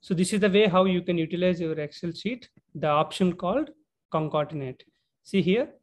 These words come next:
equal to concatenate, and, uh, just keep comma to combine everything.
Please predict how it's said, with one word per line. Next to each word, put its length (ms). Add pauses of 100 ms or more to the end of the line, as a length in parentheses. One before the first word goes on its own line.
equal 320
to 120
concatenate, 760 (420)
and, 360
uh, 340 (120)
just 240
keep 220
comma 420 (200)
to 60
combine 380
everything. 400